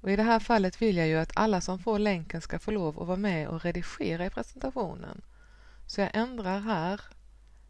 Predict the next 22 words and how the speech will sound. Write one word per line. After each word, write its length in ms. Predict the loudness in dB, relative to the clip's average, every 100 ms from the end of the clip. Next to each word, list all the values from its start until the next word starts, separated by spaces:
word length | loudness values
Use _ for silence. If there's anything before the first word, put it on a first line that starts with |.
| -12
att 240 | -2 -2 -2
alla 400 | 2 6 6 4
ska, 160 | 0 -6 -2
med 160 | 2
länken 420 | 2 2 -2 -8
ska 180 | -6 -6
få 240 | -2 -2 -2
redigera. 1000 | -2 -2 -4 -4 -4 -4 -4 -4 -4 -6 -14 -20 -20 -20 -20 -20 -20 -20 -20 -20 -12
Och 120 | -8 -2
sen 160 | 0
så 100 | 0
kopierar 680 | -2 -4 -2 2 4 4 2
jag 80 | 0
den 140 | 0
här 140 | 2
länken 680 | 2 0 -4 2 10 10 10 -4 -14 -20 -20 -20 -6
och 140 | -4
skickar 460 | 2 2 2 0 2
den 340 | 4 2 0 -8 -12 -12 -2
med 180 | 4 4
ett 120 | 2
meddelande 1000 | 0 0 4 6 6 4 2 0 0